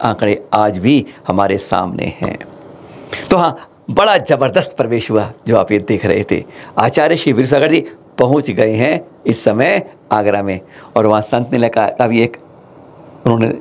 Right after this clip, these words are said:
शुरू किया आशीर्वाद से निशानी से, वह भी दृश्य थे।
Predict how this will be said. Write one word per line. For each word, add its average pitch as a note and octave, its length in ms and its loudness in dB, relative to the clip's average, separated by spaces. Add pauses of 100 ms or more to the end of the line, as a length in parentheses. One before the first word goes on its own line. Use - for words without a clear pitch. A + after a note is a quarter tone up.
शुरू C3+ 240 2
किया B2 300 0 (240)
आशीर्वाद A#2 420 0
से - 120 -4
निशानी A2 340 0
से, D#3+ 340 -2 (260)
वह C3 160 0
भी G#2 140 -4
दृश्य - 420 -8
थे। - 100 -2